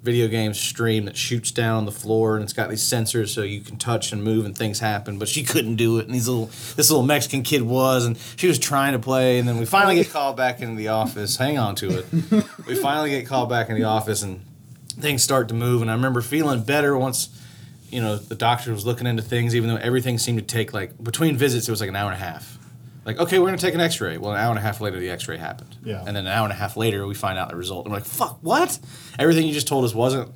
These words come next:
Speaker 1: the problem. Now there is a fracture, yada, yada. Now we're gonna have to get it in a cast. Well, hour and a half later. It was just like, bank,
Speaker 2: Yeah.
Speaker 1: bank, bank, bank, bank. So I said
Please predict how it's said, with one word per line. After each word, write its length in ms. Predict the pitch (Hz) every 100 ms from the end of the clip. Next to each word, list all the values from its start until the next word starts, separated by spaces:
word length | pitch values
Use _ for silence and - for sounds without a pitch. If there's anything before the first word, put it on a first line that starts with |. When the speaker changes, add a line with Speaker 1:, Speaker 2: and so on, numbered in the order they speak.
| - -
Speaker 1:
the 40 |
problem. 300 | - 131 123
Now 160 | 120 123
there 120 | 110
is 100 | 123
a 60 | 147
fracture, 480 | - 139 127 131 139
yada, 240 | 113 98
yada. 160 | 90 107
Now 200 | 127 151
we're 40 | 143
gonna 100 | 147
have 80 |
to 80 | 123
get 100 | 131
it 40 | 120
in 60 |
a 40 | 127
cast. 420 | 131 90 85 -
Well, 300 | 127 139 - - - - -
hour 100 | 120
and 20 | 127
a 80 |
half 160 | 123 107
later. 160 | 98 -
It 60 |
was 180 | 107 123
just 140 | 113
like, 120 | 120 - - - - - - - -
bank, 200 | 156 156
Speaker 2:
Yeah. 40 |
Speaker 1:
bank, 220 | 185 180
bank, 200 | 135 120
bank, 200 | 127 117
bank. 200 | 240 233
So 260 | - 151 147
I 140 | 214
said 360 | 220 196 151 117